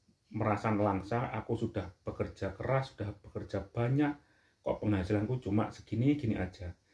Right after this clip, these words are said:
Sudah kerjanya bikin capek fisik, juga ju-, juga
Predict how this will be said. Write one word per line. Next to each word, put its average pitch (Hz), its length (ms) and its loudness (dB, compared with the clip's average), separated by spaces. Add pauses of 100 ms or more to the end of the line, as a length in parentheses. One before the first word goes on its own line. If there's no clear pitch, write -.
(260)
Sudah 98 200 -2
kerjanya 98 440 0
bikin 101 240 2
capek 92 320 -2
fisik, 127 520 2 (360)
juga - 240 4
ju-, 92 280 -2 (240)
juga 123 480 -2